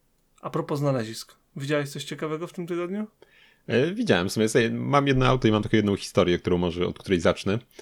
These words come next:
Speaker 2: E, otóż wracałem sobie z zakupów, e, niedawno. Mm, i, i, i, e,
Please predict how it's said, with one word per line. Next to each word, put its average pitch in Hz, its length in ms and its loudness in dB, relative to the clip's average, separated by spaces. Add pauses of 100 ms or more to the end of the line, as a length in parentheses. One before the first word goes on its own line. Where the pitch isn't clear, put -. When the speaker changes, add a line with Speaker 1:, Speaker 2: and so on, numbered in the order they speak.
(580)
Speaker 2:
E, 92 840 2 (100)
otóż 127 220 -4
wracałem 127 340 6
sobie 117 160 6
z 101 40 0
zakupów, - 600 -2
e, 90 500 0 (100)
niedawno. 92 640 -2 (760)
Mm, 101 520 0 (120)
i, 131 120 -2
i, 127 300 -2
i, 113 380 2 (200)
e, 131 60 -8